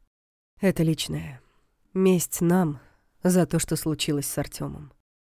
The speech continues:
Хотя в этом никто, кроме него самого, не виноват. Юле послышались нотки злости и отголоски боли в его словах, и она утешающе погладила его по плечу. Влад тряхнул головой, словно отгоняя от себя наваждение,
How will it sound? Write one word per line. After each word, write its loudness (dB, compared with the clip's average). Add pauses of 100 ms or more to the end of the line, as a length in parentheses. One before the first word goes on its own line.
(440)
Хотя 0
в 0
этом 0 (480)
никто, 2
кроме -2
него 0
самого, 4
не 4
виноват. -2 (480)
Юле 4
послышались -2
нотки -2
злости 0
и 4
отголоски 2
боли 4
в -2
его 0
словах, -6 (640)
и 2
она 4
утешающе 0
погладила 2
его -2
по -10
плечу. -10 (600)
Влад 4
тряхнул 4
головой, 4
словно 2
отгоняя 4
от -6
себя 0
наваждение, -2